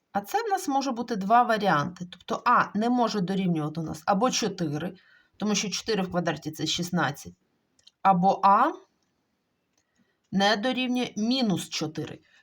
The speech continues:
Тому що якщо ми мінус чотири підносимо до квадрату, у нас все одно вийде шістнадцять. А це ті значення а, при яких наш знаменник перетворюється в нуль.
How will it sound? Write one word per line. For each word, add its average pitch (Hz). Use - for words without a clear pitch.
Тому 214
що 233
якщо 214
ми 220
мінус 240
чотири 208
підносимо 185
до 196
квадрату, 202
у 185
нас 180
все 190
одно 208
вийде 175
шістнадцять. 185
А 202
це 220
ті 285
значення 214
а, 214
при 220
яких 233
наш 214
знаменник 185
перетворюється 196
в 190
нуль. 208